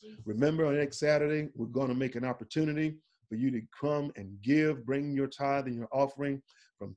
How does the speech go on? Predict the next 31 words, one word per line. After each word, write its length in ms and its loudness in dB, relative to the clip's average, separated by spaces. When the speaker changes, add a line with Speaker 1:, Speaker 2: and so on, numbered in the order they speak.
Speaker 2:
three 160 6
to 100 0
five 400 2
at 140 -6
the 60 -14
church. 440 2
Want 240 -2
you 80 -2
to 100 -6
do 280 2
that. 300 6
There 100 0
are 40 4
also 320 2
some 220 -6
things 280 0
that 80 -4
we've 220 -4
planned 280 0
for 80 -6
June. 360 -2
Want 160 -6
you 60 -2
to 60 -2
keep 280 -2
your 100 -2
ear 220 4
out 240 2
for 100 -2
the 80 -6
vine, 400 2